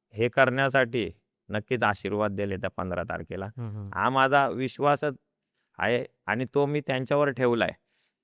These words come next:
Speaker 1: कारण ही जर एक्झाम असती ना, तर मी पेपर देऊन पण गेलो असतो.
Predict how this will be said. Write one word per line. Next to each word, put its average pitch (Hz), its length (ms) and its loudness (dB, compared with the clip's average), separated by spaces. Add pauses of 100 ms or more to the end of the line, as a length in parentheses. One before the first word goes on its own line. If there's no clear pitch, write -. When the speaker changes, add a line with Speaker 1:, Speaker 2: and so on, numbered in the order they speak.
Speaker 1:
कारण 147 240 6
ही 147 180 4
जर 165 140 6
एक्झाम 160 380 6
असती 160 300 0
ना, 123 200 0 (340)
तर 127 80 2
मी 143 120 -2
पेपर 143 380 0
देऊन 147 280 2
पण 151 180 0
गेलो 110 240 4
असतो. 92 320 0